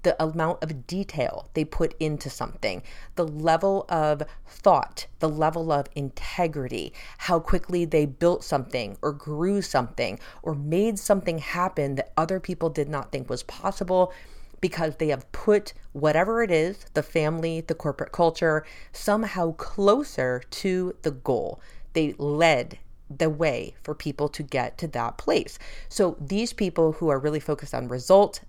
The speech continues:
they love to be appreciated for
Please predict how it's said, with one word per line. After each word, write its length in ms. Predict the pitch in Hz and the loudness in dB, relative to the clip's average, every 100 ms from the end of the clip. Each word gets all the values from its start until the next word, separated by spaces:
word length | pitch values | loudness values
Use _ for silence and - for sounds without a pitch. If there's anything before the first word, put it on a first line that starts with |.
| - | -4
they 240 | 180 208 240 | 2 2 4
love 240 | 185 156 | 2 0
to 80 | 151 | -4
be 160 | 156 | -4
appreciated 720 | 143 - 147 - 147 135 131 127 - - - | -4 -4 -4 -2 0 2 2 -2 -12 -16 -12
for 580 | - 170 156 135 170 | 0 4 4 4 -2